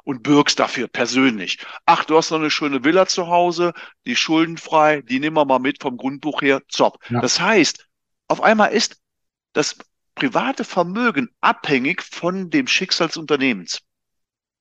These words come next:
Speaker 1: Das haben manche Leute vergessen, weil die Bürgschaft
Speaker 2: Ja,
Speaker 1: vielleicht
Speaker 2: leider.
Speaker 1: schon alt ist und so weiter. Da
Speaker 2: Ja,
Speaker 1: denkt
Speaker 2: ja.
Speaker 1: man nicht drüber nach. Hätt's die Bürgschaft nicht gegeben, hätte die Bank das Darlehen nicht gegeben. Okay, das war vor zwanzig Jahren, wer denkt über zwanzig Jahre nach, das ist dann im Prinzip immer wieder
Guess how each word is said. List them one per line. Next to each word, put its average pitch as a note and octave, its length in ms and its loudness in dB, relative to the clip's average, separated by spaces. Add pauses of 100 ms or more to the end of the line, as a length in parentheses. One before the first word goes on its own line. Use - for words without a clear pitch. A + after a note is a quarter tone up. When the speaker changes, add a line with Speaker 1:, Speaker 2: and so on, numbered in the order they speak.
(840)
Speaker 1:
Das - 220 -4
haben F3 140 -2
manche F3 320 0
Leute E3 180 -2
vergessen, C3+ 540 -2
weil A2+ 140 0
die A#2+ 80 -6
Bürgschaft A#2+ 380 0
Speaker 2:
Ja, B2+ 60 6
Speaker 1:
vielleicht B2 200 4
Speaker 2:
leider. B2+ 120 -8
Speaker 1:
schon - 40 -8
alt F3+ 240 6
ist C3+ 160 2
und A2 100 -6
so F#2+ 160 -8
weiter. E2 300 -4 (200)
Da A#2 80 -2
Speaker 2:
Ja, A2+ 60 -4
Speaker 1:
denkt B2 160 2
Speaker 2:
ja. B2 60 0
Speaker 1:
man D#3 120 0
nicht D#3 200 -4
drüber C#3 220 2
nach. D3 340 0 (640)
Hätt's D3 340 0
die D3+ 120 -6
Bürgschaft D#3 400 0
nicht D#3 200 0
gegeben, D#3 600 -2
hätte D#3+ 140 -6
die C#3+ 80 -6
Bank C#3+ 160 0
das C#3 140 -6
Darlehen E3 340 4
nicht A2 200 -4
gegeben. F#2+ 480 -8
Okay, D#3+ 440 2
das A#2+ 180 -4
war C#3 140 2
vor C#3 160 -6
zwanzig D3 400 -4
Jahren, C3+ 340 2
wer C#3+ 80 0
denkt C#3 260 -4
über C3 200 -4
zwanzig C#3 320 -4
Jahre C3 260 2
nach, C#3 380 2
das C3 160 -6
ist C3+ 120 -10
dann C3 120 -2
im B2+ 100 -4
Prinzip C3+ 480 -6
immer C#3+ 300 -2
wieder C3+ 240 4